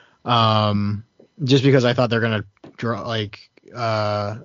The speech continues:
well, basically, it's a show about, if you're unfamiliar with Moon Knight,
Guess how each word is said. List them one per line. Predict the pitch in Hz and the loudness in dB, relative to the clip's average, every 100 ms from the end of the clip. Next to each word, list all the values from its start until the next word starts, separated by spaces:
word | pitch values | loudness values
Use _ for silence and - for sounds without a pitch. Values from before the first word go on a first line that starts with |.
| - | -18
well, | - 131 139 | -10 -2 4
basically, | 135 156 147 143 | 6 6 6 4
it's | 127 | 2
a | |
show | 139 196 190 185 170 | 2 6 8 8 6
about, | 139 147 143 143 139 143 - 151 | 2 0 2 2 0 -4 -10 -12
if | 139 | -4
you're | 147 | -4
unfamiliar | 143 135 131 123 | -4 -6 -6 -8
with | 113 | -8
Moon | 120 117 | -10 -8
Knight, | 117 117 113 - | -8 -8 -10 -14